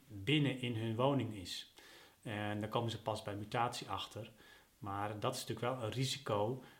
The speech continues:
wat je beter in kaart krijgt op het moment dat je goede vastgoedsturingscyclus hebt. En, nou, dit, ehm, dit punt van rendement en, eh, risico, dat is ook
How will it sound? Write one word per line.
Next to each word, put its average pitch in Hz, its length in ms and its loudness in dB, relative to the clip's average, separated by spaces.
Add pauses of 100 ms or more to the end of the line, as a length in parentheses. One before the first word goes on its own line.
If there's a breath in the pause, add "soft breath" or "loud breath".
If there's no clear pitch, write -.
wat 110 240 -2
je 110 80 -4
beter 127 300 2
in 117 100 -2
kaart 117 340 0
krijgt 104 340 -4
op - 60 -16
het 110 100 -8
moment 101 280 -4
dat 98 160 -8
je - 60 -12
goede 101 320 -4 (140)
vastgoedsturingscyclus - 1300 -4
hebt. - 360 -2 (640 loud breath)
En, 107 640 0 (220)
nou, - 140 -14 (260)
dit, - 400 -2 (580 soft breath)
ehm, 104 540 -4 (300)
dit 113 220 -8
punt 131 200 4
van 117 340 2
rendement 117 800 2
en, 110 640 0
eh, 98 160 -4
risico, 127 460 2
dat 123 220 -2
is 135 220 2
ook 120 280 2